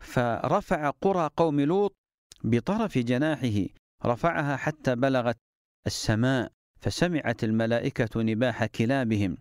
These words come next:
وصياح ديكتهم، ثم قلب عاليها سافلها. أين نحن من قوم نوح الذين أغرقهم الله جل وعلا، بل أغرق الأرض كلها؟ أين نحن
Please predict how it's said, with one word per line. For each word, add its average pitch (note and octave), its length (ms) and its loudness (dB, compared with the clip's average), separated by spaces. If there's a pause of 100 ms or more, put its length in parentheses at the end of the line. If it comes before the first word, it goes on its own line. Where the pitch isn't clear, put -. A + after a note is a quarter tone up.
(360)
وصياح A#2 580 -2
ديكتهم، A#2+ 760 0 (320)
ثم A#2+ 280 2
قلب A#2+ 400 0
عاليها G#2+ 560 0
سافلها. F#2 640 0 (500)
أين G3+ 280 2
نحن G3 260 -2
من E3 380 0
قوم D3 340 2
نوح F3 440 -2 (340)
الذين C#3 420 2
أغرقهم C3 680 0
الله A#2+ 360 0
جل G#2+ 280 0
وعلا، F2+ 460 -2 (320)
بل A2 180 0
أغرق C#3+ 380 0
الأرض B2 320 -2
كلها؟ G#2+ 640 0 (480)
أين F3+ 300 0
نحن G3 440 -2